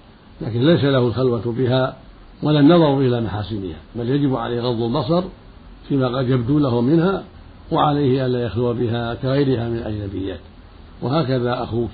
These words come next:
وهكذا عمك، كلهم عليهم الحذر من النظر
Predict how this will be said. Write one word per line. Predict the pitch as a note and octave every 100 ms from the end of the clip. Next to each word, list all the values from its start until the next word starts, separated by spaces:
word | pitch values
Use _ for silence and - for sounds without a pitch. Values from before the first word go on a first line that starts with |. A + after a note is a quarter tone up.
| C3+
وهكذا | A#2 A2 A2+ A#2 A2+
عمك، | G2 A#2+ A#2 - D#3 - - - - -
كلهم | A#3+ F3+ C3+ C3+
عليهم | C#3+ C3 B2 C3+ - - - -
الحذر | C3+ A#2+ D3 D3
من | B2+ A#2+
النظر | A#2 C3+ D3+ D#3